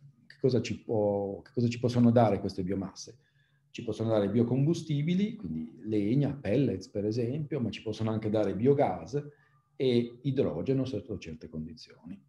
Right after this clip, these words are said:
Queste, eh, poi possono essere usati come combustibili e sono combustibili rinnovabili.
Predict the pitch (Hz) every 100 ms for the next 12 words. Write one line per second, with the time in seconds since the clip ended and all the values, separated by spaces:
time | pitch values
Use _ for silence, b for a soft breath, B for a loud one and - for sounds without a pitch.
0 | _ _ b b _ - 80 92 87 -
1 | - - 85 101 92 156 151 - 143 131
2 | 139 151 123 - 120 95 98 135 165 208
3 | - 80 90 156 - 165 175 131 135 185
4 | - 82 92 107 107 - - 95 87 78
5 | 69 - 90 90 90